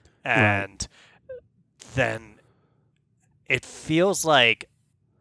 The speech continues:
Speaker 2: with Tolkien, he just wants you to kinda know what happened in the battle. <laughs> Like, there's
Speaker 1: Right.
Speaker 2: a few
Speaker 1: Tolkien's
Speaker 2: moments
Speaker 1: not
Speaker 2: where he'll
Speaker 1: really
Speaker 2: take
Speaker 1: a battle
Speaker 2: you into it.
Speaker 1: tactics guy. He just uses the battle as a way to press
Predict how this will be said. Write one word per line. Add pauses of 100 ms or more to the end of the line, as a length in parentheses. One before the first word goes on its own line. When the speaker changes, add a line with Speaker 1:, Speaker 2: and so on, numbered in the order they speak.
(340)
Speaker 2:
with
Tolkien, (240)
he
just (140)
wants
you
to
kinda (100)
know
what
happened
in
the
battle.
<laughs>
Like,
there's
Speaker 1:
Right.
Speaker 2:
a
few
Speaker 1:
Tolkien's
Speaker 2:
moments
Speaker 1:
not
Speaker 2:
where
he'll
Speaker 1:
really
Speaker 2:
take
Speaker 1:
a (120)
battle
Speaker 2:
you
into
it.
Speaker 1:
tactics
guy. (360)
He
just
uses
the
battle
as
a
way
to
press